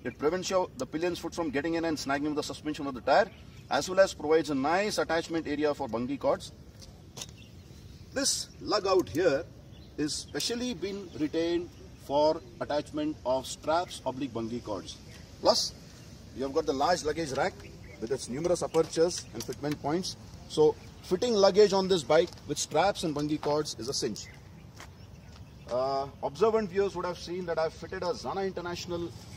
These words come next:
side, uh, saddlebag stay. I will review this later on once I've had more experience about it in a different video. Now, there is a detailed user manual and space for it.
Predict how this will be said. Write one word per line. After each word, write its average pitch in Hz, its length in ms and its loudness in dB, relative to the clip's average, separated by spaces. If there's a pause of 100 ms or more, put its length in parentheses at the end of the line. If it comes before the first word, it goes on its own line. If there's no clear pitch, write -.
(300)
side, 196 360 0 (560)
uh, 131 300 -2
saddlebag 160 540 2
stay. 185 300 -4 (540)
I - 80 -2
will 123 100 -2
review 175 220 -4
this 208 220 -4
later 160 180 -4
on 165 140 -4
once 151 180 -8
I've 143 100 -4
had 139 120 -4
more 139 120 -6
experience 147 360 -10
about 143 240 -4
it 208 100 -4 (300)
in 147 100 -6
a 139 60 -6
different 110 280 -6
video. 90 200 -8 (2000)
Now, 196 60 -12
there 190 140 -2
is 190 60 -2
a 220 100 6
detailed 247 500 6 (640)
user 202 300 2
manual 190 380 -4 (420)
and 320 140 -8
space 208 300 -6
for - 160 -6
it. 90 80 -12